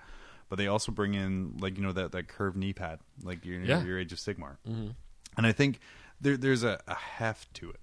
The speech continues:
Speaker 1: you
Speaker 2: Mm-hmm.
Speaker 1: know, and it's, it's like, to me, they're a more satisfying model to, to be, kind of build than the
Speaker 2: Okay.
Speaker 1: Tactical Marine, 'cause,
Speaker 2: Mm-hmm.
Speaker 1: like, after kind of going back to Tactical Marines, you know, I made some Devastator squads after making all my Primaris. There, it was just, there was,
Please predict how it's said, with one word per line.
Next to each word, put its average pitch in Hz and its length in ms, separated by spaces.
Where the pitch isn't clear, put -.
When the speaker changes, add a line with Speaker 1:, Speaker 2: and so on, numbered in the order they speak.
Speaker 1:
you 101 100
Speaker 2:
Mm-hmm. 95 80
Speaker 1:
know, 95 260
and 101 120
it's, 98 240
it's 87 300
like, 98 300
to 127 120
me, 131 140
they're 127 160
a 117 40
more 110 180
satisfying 101 580
model 120 400
to, 123 160
to 123 120
be, 117 120
kind 120 160
of 113 80
build 127 240
than 117 160
the 110 80
Speaker 2:
Okay. 113 80
Speaker 1:
Tactical 123 280
Marine, 143 300
'cause, 123 420
Speaker 2:
Mm-hmm. - 400
Speaker 1:
like, 117 120
after 123 280
kind 120 180
of 117 60
going 107 140
back 98 160
to - 80
Tactical 135 340
Marines, 92 180
you 101 120
know, 95 160
I 95 80
made 95 160
some 95 100
Devastator 101 460
squads 87 320
after 90 340
making 90 320
all 90 80
my 87 120
Primaris. 101 500
There, 110 120
it 110 60
was 120 100
just, 117 280
there 127 100
was, 110 380